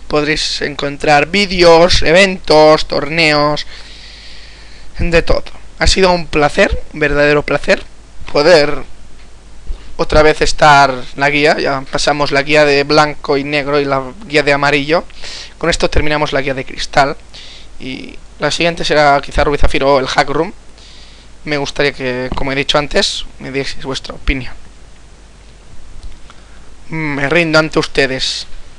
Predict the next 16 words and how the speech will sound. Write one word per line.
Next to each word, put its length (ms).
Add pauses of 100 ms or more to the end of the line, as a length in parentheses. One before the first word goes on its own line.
(360)
porque 580 (260)
han, 480 (1120)
han 120
seguido 400
la 100
guía 480 (440)
y 80
han 220
puesto 380
tanto 280
empeño 400
en, 100
como 260
yo 200
en 160
hacerlas. 640